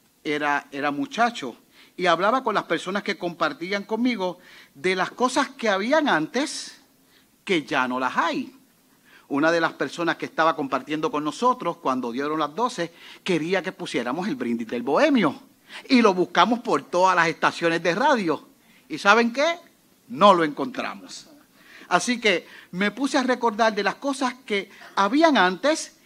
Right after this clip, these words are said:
y ya no hay, como fue el brindis del bohemio. ¿Saben por qué me acordé? Porque siempre recuerdo que al finalizar el brindis del bohemio, la estación que escuchaban en casa,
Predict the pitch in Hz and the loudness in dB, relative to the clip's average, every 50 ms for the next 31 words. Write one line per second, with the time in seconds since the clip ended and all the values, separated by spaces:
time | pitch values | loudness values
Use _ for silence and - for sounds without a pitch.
0 | _ _ _ - 180 170 160 151 165 175 214 262 294 262 151 139 135 156 220 285 | _ _ _ -8 -8 -6 -2 4 4 4 6 6 4 4 4 4 2 2 0 -2
1 | 330 320 269 _ _ _ - - 165 165 147 - - 165 175 175 151 156 175 190 | -4 -6 -10 _ _ _ -6 -6 -2 -2 -2 -2 0 0 0 0 -2 -4 -4 -4
2 | 180 170 185 190 190 185 202 247 277 277 240 190 170 - 285 302 269 294 262 254 | -4 -2 -2 -2 0 2 2 4 4 4 2 2 2 2 0 0 0 0 -2 0
3 | 277 269 269 254 254 240 247 262 254 208 170 180 175 - 185 160 - - - - | 0 0 0 2 2 0 2 2 0 -2 -2 -4 -6 -4 -4 -6 -6 -8 -20 -20
4 | - - - - - - 285 339 330 320 - - 302 277 277 269 262 269 269 262 | -20 -16 -10 -8 -4 0 4 4 4 4 2 0 0 2 2 0 0 2 0 0
5 | 220 180 156 156 151 156 151 - _ _ _ _ _ _ - - - _ - - | 2 2 0 0 -2 -2 -6 -10 _ _ _ _ _ _ -20 -20 -20 _ -4 0
6 | 202 202 196 196 185 - - 208 208 196 196 190 196 190 - - 294 311 277 247 | 2 2 4 2 0 -2 -4 -4 -4 -2 -2 -2 -4 -4 -2 0 0 0 2 0
7 | 220 202 247 240 247 214 214 233 226 196 220 226 226 214 190 170 156 151 147 - | -2 -2 -6 -6 -6 -4 -4 -4 -2 0 0 0 0 0 0 -2 -2 -4 -4 -2
8 | - 156 - - 247 269 262 262 220 - - 185 - - 220 208 196 190 190 190 | -2 -4 -2 2 0 0 0 0 -4 -4 -4 -8 -4 0 2 2 2 2 0 -2
9 | 190 - 220 190 - - 147 139 - | -2 0 0 0 0 0 -4 -6 -6